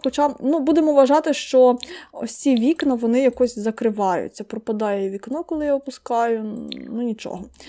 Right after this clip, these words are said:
Ну, ось така кімнатка, коротше кажучи. Так, а можна в табі подивитися? Можна, ось така кімнатка.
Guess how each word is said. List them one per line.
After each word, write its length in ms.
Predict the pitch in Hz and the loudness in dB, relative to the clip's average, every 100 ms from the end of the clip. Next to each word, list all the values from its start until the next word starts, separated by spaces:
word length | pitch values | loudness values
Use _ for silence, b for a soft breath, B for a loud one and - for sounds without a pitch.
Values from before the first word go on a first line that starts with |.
| B B | B B
Ну, 140 | 320 320 | -6 -2
ось 160 | 269 | -2
така 240 | - 254 269 | -2 -2 0
кімнатка, 640 | 247 214 190 - - - | -2 -2 -4 -6 -12 -16
коротше 440 | - - 190 - - | -14 -14 -12 -14 -10
кажучи. 600 | 214 320 285 247 - 196 196 _ _ _ - _ - | -4 -4 -4 -8 -10 -10 -12 _ _ _ -20 _ -6
Так, 220 | 180 - | -6 -4
а 60 | |
можна 420 | 208 226 349 415 370 _ _ | -2 0 0 -2 -4 _ _
в 80 | - | -2
табі 300 | 269 233 214 | 2 2 0
подивитися? 600 | 202 196 208 - 311 214 - B B B | -4 -4 -2 -2 -4 -6 -8 B B B
Можна, 540 | 233 226 202 190 170 208 | -2 0 -2 -4 -10 -12
ось 120 | - | -12
така 280 | - - 226 | -14 -10 -12
кімнатка. 800 | - 220 208 196 208 - - | -10 -8 -8 -10 -12 -16 -18